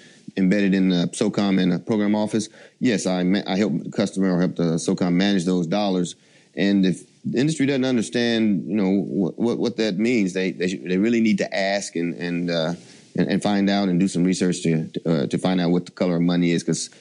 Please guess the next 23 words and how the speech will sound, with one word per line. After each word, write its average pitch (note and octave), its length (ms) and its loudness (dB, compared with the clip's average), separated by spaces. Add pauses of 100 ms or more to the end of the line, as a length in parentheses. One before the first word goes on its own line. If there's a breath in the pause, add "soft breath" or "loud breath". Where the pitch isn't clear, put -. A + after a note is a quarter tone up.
some G2+ 200 0
colors, G2 400 0 (420 loud breath)
uh, E2 120 -4
end G#2+ 240 2
faster, G#2 480 -2
some F2+ 220 -2
color F#2 220 0
of F2 40 2
the F2 80 2
money F2+ 340 2
is E2 200 -2
for E2 300 0
sustainment, G2+ 580 0
some F2 160 2
is E2 80 0
brand F#2+ 340 0
new G2 100 4
stuff, F#2 260 -2
R E2 160 0
D E2+ 120 2
T F2+ 140 0
and F2+ 80 2
E, F2+ 240 2